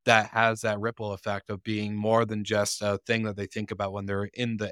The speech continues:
eight hours of sleeping or maybe the, the weekend getaway. It's something that's anticipated, thought about, applied into their life, and maybe even kind of creating a community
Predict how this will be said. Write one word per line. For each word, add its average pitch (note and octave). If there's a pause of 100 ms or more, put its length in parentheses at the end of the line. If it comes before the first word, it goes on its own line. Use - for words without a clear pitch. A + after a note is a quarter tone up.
(100)
eight G#2
hours G2+
of G2
sleeping G#2
or G2 (340)
maybe A2+
the, G#2 (360)
the A#2+
weekend A2
getaway. G2 (320)
It's G#2+ (360)
something A#2+
that's G2+
anticipated, G2+ (420)
thought G#2
about, G2+ (100)
applied G#2
into G2
their G2
life, A2+
and A2
maybe G#2+
even G2+
kind G2+
of G2
creating G2+
a F#2+
community A2